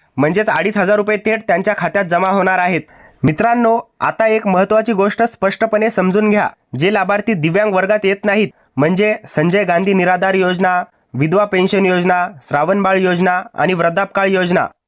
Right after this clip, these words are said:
या सर्व योजनांचे जे नियमित लाभार्थी आहेत, त्यांच्या खात्यात यावेळी ऑक्टोबर महिन्यात नेहमीप्रमाणेच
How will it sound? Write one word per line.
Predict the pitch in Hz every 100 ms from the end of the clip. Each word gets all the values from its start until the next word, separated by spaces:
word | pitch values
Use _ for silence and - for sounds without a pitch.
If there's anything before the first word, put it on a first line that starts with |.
| -
या | 151 196
सर्व | 196 214 220
योजनांचे | 208 190 202 208 202
जे | 190 208
नियमित | 190 175 202 214
लाभार्थी | 180 170 185 202
आहेत, | 190 196 139 _ _ -
त्यांच्या | 160 196 214
खात्यात | 196 208 196
यावेळी | 180 196 202 208
ऑक्टोबर | 151 - 208 196
महिन्यात | 196 190 190 - - _ 127
नेहमीप्रमाणेच | 160 208 220 202 208 214 196